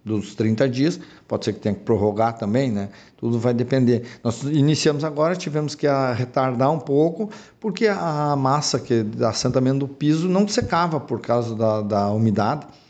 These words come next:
né? Já era, tá bem mais adiantado. Mas eu acredito que no máximo em trinta dias aí a gente consiga tá com toda a parte de baixo do hospital, substituído o piso, bem adequado, piso bom, bem, bem mais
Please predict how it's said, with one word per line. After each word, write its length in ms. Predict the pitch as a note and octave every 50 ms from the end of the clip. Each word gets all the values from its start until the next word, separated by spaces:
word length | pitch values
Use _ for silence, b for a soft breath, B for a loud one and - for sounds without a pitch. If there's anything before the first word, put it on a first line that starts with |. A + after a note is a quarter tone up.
| B B -
né? 220 | F2+ F2+ F2+ F2 - B B B B B B B -
Já 140 | G2 F#2+ G2+
era, 120 | G#2+ -
tá 340 | - - - F#2+ G#2+ A#2 A2+
bem 260 | A2 G2 G#2 A#2+ C#3
mais 240 | D3 D3+ C#3+ C3 A2
adiantado. 520 | A#2 G2+ G2 G2 F2 F2 - D#2 C#2+ - _ B B B B B B B B B B B B -
Mas 400 | G#2 G#2+ A2 A#2+ B2+ C3+ C3+ C3
eu 80 | D3 D3
acredito 480 | D3+ D3+ - F3 D3+ C#3+ F3+ F#3+ F#3
que 100 | - F#3+
no 120 | F3 E3 D3+
máximo 400 | C3+ C3+ D3 D3 - - D3 B2
em 20 |
trinta 460 | A2+ - C#3 C#3 D#3 D3+ - C#3+ A2+
dias 340 | F#2+ G2 G#2+ A#2 B2+ B2 G2+
aí 200 | F#2+ G2 G#2 A2+
a 40 | A#2+
gente 220 | A2 A#2 A#2+ A#2+
consiga 300 | - A#2+ G#2+ - A2+ A2 G#2
tá 100 | - G#2
com 160 | - A2 G2+
toda 460 | - - - G#2+ A#2 C3 C#3+ C#3 C3+
a 20 |
parte 400 | - - G#2+ G#2+ A2 G#2+ - A2+
de 140 | G2 F#2 G#2+
baixo 440 | A#2+ A2+ F#2 F#2+ G#2+ B2 A#2 - A2
do 100 | G#2 G#2
hospital, 360 | F#2 - - - F2+ G2+ A2
substituído 760 | A2 - - - - D3+ C#3+ - - - - - A#2+ A#2+ A#2 G#2
o 20 |
piso, 460 | - - F2 F#2 G#2 A#2+ C3+ B2+ - B B B B B B B B B -
bem 200 | - G2 A2+ A#2
adequado, 680 | A2 G2+ F#2+ F#2 - F#2+ G2 G#2 A2+ A2 G#2+ G#2+ -
piso 260 | - G2+ G2+ F#2+ F#2+
bom, 500 | F2 D#2+ E2 F2 G2 G#2+ A2 A2 A2 G#2+ B B B B B B B B B B B B
bem, 300 | - F2 G#2+ A2+ A#2 A2+
bem 240 | G#2 G#2+ A2+ A#2
mais 540 | A#2+ A#2+ A2+ G#2+ A2 A#2+ B2 B2 B2 B2 -